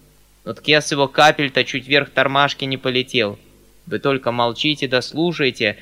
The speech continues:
сами поедете, всем полюбуетесь. Ведь он там полковника-то до кровавых слез доведет, ведь кровавую слезу прольет от него полковник-то, да уже поздно будет. Ведь иж кругом весь околоток разнакомился с ним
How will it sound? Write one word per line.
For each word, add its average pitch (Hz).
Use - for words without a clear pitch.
сами 165
поедете, 151
всем 127
полюбуетесь. 131
Ведь 110
он 160
там 147
полковника-то 220
до 214
кровавых 220
слез 226
доведет, 220
ведь -
кровавую 196
слезу 196
прольет 185
от 170
него 175
полковник-то, 196
да 143
уже 151
поздно 147
будет. 135
Ведь 104
иж 123
кругом 135
весь 139
околоток 143
разнакомился 165
с -
ним 165